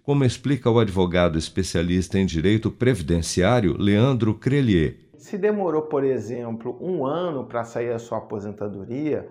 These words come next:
Speaker 2: ou o seu loas, ou algum benefício que você tenha solicitado, e nesse meio tempo você fez o requerimento do auxílio emergencial e foi recebendo durante dois meses, três meses,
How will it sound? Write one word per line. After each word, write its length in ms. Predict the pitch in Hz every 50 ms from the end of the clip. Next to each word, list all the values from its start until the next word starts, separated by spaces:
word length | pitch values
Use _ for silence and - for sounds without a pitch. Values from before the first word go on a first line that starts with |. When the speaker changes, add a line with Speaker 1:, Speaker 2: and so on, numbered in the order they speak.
| - - - - - -
Speaker 2:
ou 220 | - 120 123 120 117
o 60 | 113
seu 260 | - - - 110 98
loas, 460 | 95 104 120 143 147 139 123 107 -
ou 60 | 127 123
algum 200 | 117 117 123 113
benefício 500 | 117 117 117 113 107 - - 117 117 -
que 60 | -
você 240 | 117 110 - - 104
tenha 240 | - - 117 113 107
solicitado, 960 | 107 - - 117 - 107 - - - - - - 123 135 139 127 110 104 107 - - - _ _ _
e 120 | - 139 143
nesse 360 | 147 160 180 180 - - 165
meio 240 | 151 156 165 165 160
tempo 400 | 165 - 120 117 113 113 - 104
você 380 | 101 117 110 - - - 110
fez 680 | 110 - - - - 147 156 151 131 110 104 - - - _ _ _ _ _ _ -
o 100 | 135 147
requerimento 880 | 151 156 156 151 - - 135 127 127 117 107 104 104 98 98 - - -
do 80 | 110
auxílio 320 | 113 113 113 - - 117 117
emergencial 680 | 113 113 113 107 107 113 113 113 - - 110 104 104
e 40 | 107
foi 220 | 104 - - 151 147
recebendo 760 | 151 143 143 - - 113 98 - 123 143 160 170 127 - - - - - _ _ _ -
durante 400 | 113 113 120 123 120 123 - 110
dois 260 | 104 113 107 - 101
meses, 640 | 110 107 120 135 151 151 139 120 104 104 101 - -
três 340 | - 110 117 113 107 -
meses, 480 | 117 110 127 139 151 151 135 113 113